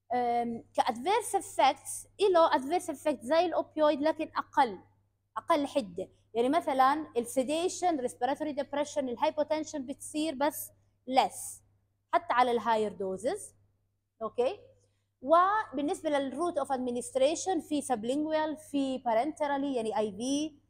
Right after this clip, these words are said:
آه، ممكن ترانسديرمالي كمان، وكمان يتميز انه له لونج ديوريشن اوف اكشن،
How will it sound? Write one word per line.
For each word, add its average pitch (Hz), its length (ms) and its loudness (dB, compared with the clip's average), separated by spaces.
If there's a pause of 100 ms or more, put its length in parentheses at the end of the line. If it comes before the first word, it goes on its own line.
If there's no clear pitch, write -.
(340)
آه، 226 320 4
ممكن 269 500 -2
ترانسديرمالي 262 760 0
كمان، 269 420 -2 (440)
وكمان 320 580 2
يتميز 285 520 -2
انه 254 160 -6
له 262 160 -2
لونج 262 300 2
ديوريشن 254 400 0
اوف - 160 -10
اكشن، - 440 -6